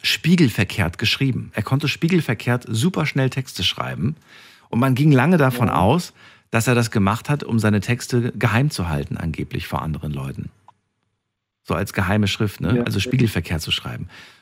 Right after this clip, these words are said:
Speaker 1: Und, äh, jetzt kam aber irgendwie raus, das sind die neuesten Erkenntnisse,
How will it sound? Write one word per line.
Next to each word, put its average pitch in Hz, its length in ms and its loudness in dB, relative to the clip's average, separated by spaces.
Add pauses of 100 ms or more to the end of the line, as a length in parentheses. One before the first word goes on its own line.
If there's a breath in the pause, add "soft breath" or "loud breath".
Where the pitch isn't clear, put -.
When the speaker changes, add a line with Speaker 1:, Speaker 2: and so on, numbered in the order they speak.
(160 loud breath)
Speaker 1:
Und, 123 280 2
äh, 92 220 -4
jetzt 113 340 -4
kam 131 220 0
aber 110 240 0
irgendwie 98 240 0
raus, 104 220 2
das 107 100 -4
sind 107 100 2
die 92 80 2
neuesten 92 380 0
Erkenntnisse, 107 680 -2